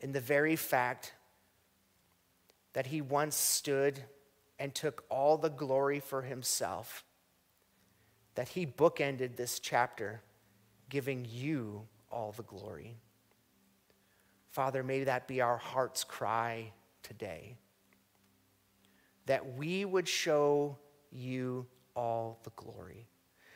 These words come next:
that we would not take credit for anything in our lives. And for Father, for those who are listening on this YouTube that have yet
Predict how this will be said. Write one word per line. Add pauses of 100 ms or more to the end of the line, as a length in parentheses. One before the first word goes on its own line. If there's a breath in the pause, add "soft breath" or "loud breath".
(160 soft breath)
that
we
would
not
take
credit
for
anything
in
our
lives. (1500 soft breath)
And
for
Father,
for
those
who
are
listening
on
this
YouTube (960 soft breath)
that
have
yet